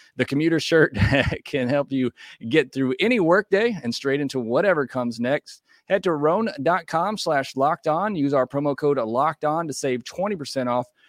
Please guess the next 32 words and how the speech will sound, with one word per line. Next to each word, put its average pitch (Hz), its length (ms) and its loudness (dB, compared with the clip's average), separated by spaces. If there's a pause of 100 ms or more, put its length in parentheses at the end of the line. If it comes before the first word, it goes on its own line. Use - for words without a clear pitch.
your 120 240 -2
entire 123 560 -4
order. 139 400 -2
Again, 120 320 -2
that's 113 180 -2
twenty 240 300 -2
percent 139 280 -4
off 113 200 -2
your 113 100 -4
entire 160 460 -4
order 117 400 0 (260)
when 117 140 0
you 123 80 0
go 127 100 4
to 123 100 2
roan 127 440 0 (140)
dot 120 280 2
com 135 320 0
slash 117 380 -4
locked 120 340 -2
on 117 320 -2 (280)
and 107 180 -4
use 120 160 0
our 120 120 4
promo 120 380 -2
code 131 540 0
locked 101 420 -4
on. 104 320 -4 (380)
It's - 160 -8
time 143 320 -2
to 135 60 -4
find 127 360 -2